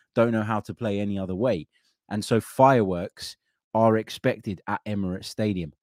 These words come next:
under the lights Tuesday night. Can Arsenal do it on a cold Tuesday night? Newcastle having to make a long trip down, of course, uh, from the northeast, uh, down to Emirates Stadium. They're gonna come in their numbers. Newcastle always do.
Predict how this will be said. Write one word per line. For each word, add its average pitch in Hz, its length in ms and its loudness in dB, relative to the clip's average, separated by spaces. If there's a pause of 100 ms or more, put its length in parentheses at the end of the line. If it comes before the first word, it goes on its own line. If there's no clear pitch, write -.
under 127 300 0
the 117 120 2
lights 107 540 -2 (400)
Tuesday 117 560 2
night. 104 320 -2
Can 123 180 -8
Arsenal 113 340 -8
do 110 160 -2
it 107 100 -2
on 104 100 -8
a 95 80 -6
cold 104 300 -4
Tuesday 101 420 -6
night? 95 280 -6 (420)
Newcastle 113 500 4
having 107 200 0
to 104 80 -4
make 107 140 0
a 104 60 0
long 110 380 0
trip - 260 -10
down, 104 240 -2
of 95 100 -8
course, - 420 -8 (120)
uh, - 160 -6
from 107 280 -2
the 98 80 0
northeast, 98 680 -6 (520)
uh, 90 260 -4
down 110 260 4
to - 120 -6
Emirates 95 460 0
Stadium. 95 560 0 (320)
They're 127 140 8
gonna 139 180 4
come 117 380 2 (160)
in 113 120 0
their 104 160 2
numbers. 95 520 -4
Newcastle 120 580 -2
always 104 380 -4
do. 95 260 -4